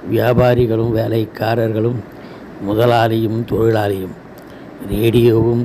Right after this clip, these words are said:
தொலைக்காட்சியும், நானும் கைபேசியும், வலைதளமும் நானும், அவனும் அவளும்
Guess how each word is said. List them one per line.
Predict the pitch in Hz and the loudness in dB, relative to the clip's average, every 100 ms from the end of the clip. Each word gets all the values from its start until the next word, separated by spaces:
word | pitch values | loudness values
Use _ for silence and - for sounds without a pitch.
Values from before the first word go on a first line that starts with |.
| 117 | 0
தொலைக்காட்சியும், | - 117 117 117 113 - 123 131 107 - - - - - - | 2 2 4 2 0 -2 0 0 -2 -10 -20 -20 -20 -20 -8
நானும் | 113 117 117 120 117 123 | -2 2 2 4 2 0
கைபேசியும், | - 120 110 117 101 101 95 - - - - - - - 98 | 0 2 2 2 2 0 -4 -8 -12 -20 -20 -20 -20 -12 -2
வலைதளமும் | 101 123 131 123 123 123 127 123 | 2 4 4 4 2 2 0 0
நானும், | 107 117 120 139 113 - - - - - - | 0 0 2 0 -2 -8 -18 -20 -20 -20 -16
அவனும் | - 101 117 117 120 123 110 | -8 0 2 2 2 2 2
அவளும் | 104 107 110 | 2 4 2